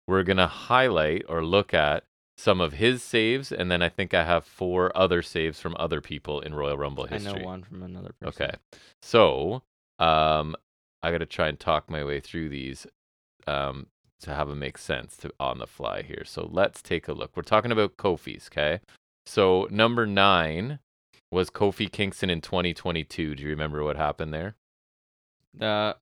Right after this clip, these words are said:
Speaker 2: didn't he try to land on the barricade and he failed?
Speaker 1: That's right. That was the, the first fail in his streak, right?
Speaker 2: Yes.
Speaker 1: Um, two thousand eighteen, do you remember what it was?
Speaker 2: Uh,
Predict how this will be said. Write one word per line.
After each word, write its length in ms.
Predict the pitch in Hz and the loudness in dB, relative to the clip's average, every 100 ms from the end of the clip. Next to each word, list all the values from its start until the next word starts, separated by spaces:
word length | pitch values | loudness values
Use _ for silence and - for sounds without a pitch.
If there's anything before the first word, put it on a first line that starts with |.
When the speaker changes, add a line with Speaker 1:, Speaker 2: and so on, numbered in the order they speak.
| _ | _
Speaker 2:
didn't 160 | 123 131 | -4 -4
he 60 | |
try 140 | 131 147 | -4 -6
to 100 | 139 | -4
land 220 | 120 117 | -4 -2
on 80 | 120 | -4
the 80 | 101 | -4
barricade 440 | 95 98 110 104 | -6 -6 -4 -4
and 80 | 98 | -4
he 40 | 92 | -8
failed? 420 | - 92 95 95 | -10 -8 -2 2
Speaker 1:
That's 240 | 87 - | 2 4
right. 200 | 80 62 | 0 0
That 240 | - 82 80 | 2 2 2
was 220 | 82 73 | -2 0
the, 300 | 82 78 82 | 2 2 2
the 120 | 82 | -2
first 360 | - 104 98 - | 2 2 2 0
fail 340 | - 87 85 | 6 8 8
in 200 | 87 82 | 4 -4
his 180 | 78 78 | -4 -6
streak, 400 | - 85 76 - | -6 -6 -6 -6
right? 300 | 78 76 98 - _ _ _ _ | -2 0 -2 -6 _ _ _ _
Speaker 2:
Yes. 320 | 90 87 87 | 8 8 8
Speaker 1:
Um, 220 | 87 87 - _ _ _ - _ _ - | 4 -2 -14 _ _ _ -20 _ _ -8
two 180 | 120 | -6
thousand 400 | 113 107 101 107 101 | 4 6 6 2 2
eighteen, 540 | 117 117 - 92 78 | 2 2 -4 -4 -4
do 80 | 71 | -4
you 60 | 80 | -4
remember 340 | 76 76 73 | -4 -4 -4
what 140 | 71 69 | -4 -6
it 80 | 62 | -6
was? 360 | 60 55 - | -8 -8 -10
Speaker 2:
Uh, 380 | 98 98 98 | -6 -6 -6